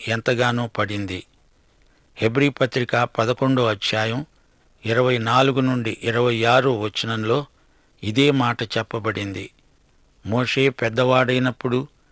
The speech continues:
విశ్వాసమును బట్టి ఈజిప్టు ధనము కంటే క్రీస్తు విషయమైన నింద గొప్ప భాగ్యమని ఎంచుకొని, అల్పకాలము పాపభోగము అనుభవించే కంటే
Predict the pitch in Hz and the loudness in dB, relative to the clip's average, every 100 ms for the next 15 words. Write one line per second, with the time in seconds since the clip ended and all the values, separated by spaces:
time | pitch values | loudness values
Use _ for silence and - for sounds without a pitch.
0 | _ _ - 101 110 123 131 131 139 139 | _ _ -8 -6 -2 2 2 2 -2 -2
1 | 135 123 - 123 123 - 117 131 127 139 | 0 -2 -2 -4 -4 -4 0 0 2 -2
2 | - 127 117 131 139 127 127 120 120 117 | -2 -4 0 2 2 2 -2 0 0 -2
3 | - - 113 135 - - 139 127 - 127 | -4 -4 0 0 -4 -2 0 0 0 0
4 | 123 123 117 113 104 117 131 117 - _ | 0 0 -2 -2 -2 0 2 2 0 _
5 | _ _ 95 113 110 131 110 113 123 117 | _ _ -4 -2 0 0 -2 0 0 2
6 | 127 123 120 110 110 113 - - 131 147 | 0 0 -2 -2 -4 -4 -4 -2 -2 -4
7 | _ _ _ _ _ _ _ - 117 120 | _ _ _ _ _ _ _ -2 -2 2
8 | 139 - 131 139 135 123 - 113 123 131 | 0 2 4 4 2 -2 0 0 2 -2
9 | 110 123 131 139 131 - 113 127 127 135 | 2 2 4 2 0 0 2 2 2 0
10 | 131 120 123 - 117 107 120 147 | 0 0 -2 -2 -4 0 -2 -2